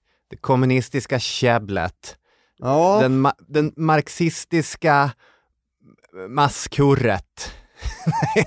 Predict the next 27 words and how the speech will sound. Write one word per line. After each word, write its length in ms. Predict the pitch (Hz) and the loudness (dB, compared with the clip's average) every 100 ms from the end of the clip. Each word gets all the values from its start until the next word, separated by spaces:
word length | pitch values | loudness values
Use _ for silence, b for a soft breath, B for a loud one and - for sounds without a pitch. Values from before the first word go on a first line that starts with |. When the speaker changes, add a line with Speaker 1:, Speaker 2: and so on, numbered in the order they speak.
| - | -2
Speaker 1:
Det 60 | |
var 80 | 143 | 0
Speaker 2:
Det 160 | 156 147 | 2 2
Speaker 1:
riktigt 340 | 139 - 151 | 2 -2 -4
dåligt. 280 | 123 95 95 - | -2 -4 -6 -10
Speaker 2:
det 260 | 135 139 | -2 0
var 240 | 127 123 117 | 0 -2 -4
kanske 280 | 131 107 | -4 -2
inte 160 | 120 104 | -2 -2
så 120 | 139 | -2
bra. 280 | 123 120 117 b b b b _ | 0 0 -2 b b b b _
Och 160 | 147 156 | -2 2
sen 260 | 196 208 190 | 4 4 4
då, 160 | 147 | 4
även 360 | 135 156 147 185 | 4 2 2 2
om 240 | 185 175 - - _ _ _ | 2 0 -6 -16 _ _ _
käbblet 720 | - - 180 147 120 151 147 - - _ _ | -12 -2 2 2 4 4 4 0 -20 _ _
går 220 | 165 156 | 2 4
att 60 | 147 | 4
stava 400 | - 156 131 131 | 2 2 4 2
med 280 | 135 135 - | 2 0 -2
K 400 | - 135 131 - | 0 2 2 0
så 180 | - 143 | -4 -4
blir 260 | 139 139 | 0 2
det 60 | 135 | 4
ju 200 | 139 131 - | 2 2 -4
sh-ljud. 880 | - - - - 147 151 127 107 | -8 -8 -10 -2 4 4 4 0